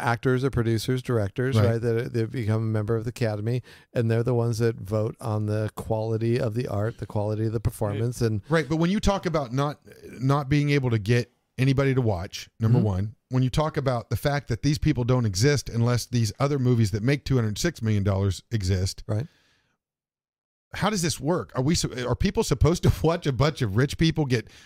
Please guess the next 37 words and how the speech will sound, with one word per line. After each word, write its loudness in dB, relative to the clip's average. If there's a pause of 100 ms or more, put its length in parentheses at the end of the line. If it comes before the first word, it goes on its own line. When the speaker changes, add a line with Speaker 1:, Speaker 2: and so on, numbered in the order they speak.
(100)
Speaker 2:
two 4
hundred 4
and -6
five -2
thousand -2
dollar 2
gift 2
bags 0
and 0 (380)
that 4
are 6
just 2
all 0 (200)
kind 2
of 2 (140)
stroking 2
each 0
other? 0
But -4
poor 4
Glenn 0
Close -2 (200)
can't 0
win 2
a, 2 (160)
can't, 0 (160)
she 0
now 6
ties 0
Peter 2
O'Toole 0 (220)
for 0
the 2
least 2
amount 2
of 0
wins. -2